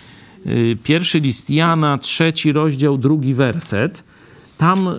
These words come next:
rzeczywiście, mm, tak jest. No mówię wam, wiecie, żebyście sobie wyrobili sami zdanie. Nie chcę was tam, e, na siłę przekonywać do swoich, e, przekonań.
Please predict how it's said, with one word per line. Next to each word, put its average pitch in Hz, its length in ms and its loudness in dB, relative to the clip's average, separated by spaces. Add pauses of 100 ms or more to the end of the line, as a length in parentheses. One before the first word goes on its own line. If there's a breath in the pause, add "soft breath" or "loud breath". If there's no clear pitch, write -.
rzeczywiście, 160 920 0
mm, 151 460 -4
tak 151 200 -2
jest. 214 180 2
No 180 80 2
mówię 190 340 2
wam, 156 320 0 (340)
wiecie, 139 380 0
żebyście 127 380 -2
sobie 147 220 0
wyrobili 143 600 2
sami 214 340 0
zdanie. 113 580 0
Nie 139 140 0
chcę 113 340 -4
was 110 260 -6
tam, 110 220 -2 (500 loud breath)
e, 110 240 -4
na 110 120 0
siłę 131 300 0
przekonywać 127 580 -2
do 110 120 -4
swoich, 160 500 -2
e, 123 180 -4
przekonań. 107 680 -2